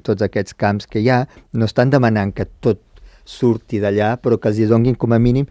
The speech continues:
aquestes àrees que estan en estudi i en procés de demarcació, que en cinc anys s'havien de completar i no s'ha fet.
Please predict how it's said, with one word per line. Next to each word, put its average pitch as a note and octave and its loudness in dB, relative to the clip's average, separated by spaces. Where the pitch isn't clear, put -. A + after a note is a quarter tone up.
aquestes A2+ -4
àrees A2 -2
que - -6
estan A#2 -4
en G#2+ -4
estudi A2+ -4
i A2 -2
en G#2 -6
procés G#2 -6
de G2+ -4
demarcació, A2 -4
que - -6
en G2+ -4
cinc G#2+ -4
anys G2+ -4
s'havien G2+ -2
de G#2 -4
completar A#2+ -4
i A2 -2
no G#2 0
s'ha G#2+ -6
fet. - -10